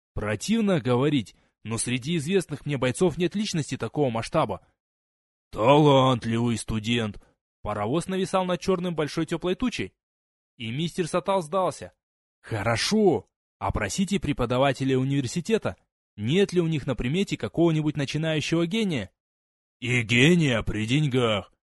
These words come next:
"Верно, подловить не подловим, так хотя бы проследим. Этого парня надо будет вербовать".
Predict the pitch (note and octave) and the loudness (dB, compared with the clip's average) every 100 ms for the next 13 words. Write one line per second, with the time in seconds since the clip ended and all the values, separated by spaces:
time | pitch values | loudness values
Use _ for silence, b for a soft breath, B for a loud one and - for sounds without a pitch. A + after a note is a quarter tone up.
0 | _ _ _ G2 F#2 B2+ F3 D3 G#2+ F#2+ | _ _ _ -12 -6 0 2 2 0 -6
1 | F#2 F#2+ G#2 A#2 C3+ B2+ A2 G#2 A2 F#3 | -8 -8 -4 -4 -4 -4 -4 -4 0 0
2 | E3 F#2 _ _ - F#2+ - A2 C3 B2+ | 0 -4 _ _ -16 -14 -10 -6 -4 -4
3 | A#2+ A#2 D3 D#3 C#3 - _ _ _ _ | -4 -6 -8 -6 -8 -10 _ _ _ _
4 | - G2 G2 A#2 G#2 C#3 E3 E3 C3+ A2+ | -10 -10 -4 -2 0 0 0 -2 -4 -4
5 | G#2 A2+ G2+ G#2 G2 A2 D#3 D3+ - | -4 -6 -6 -8 -4 -2 0 -2 -4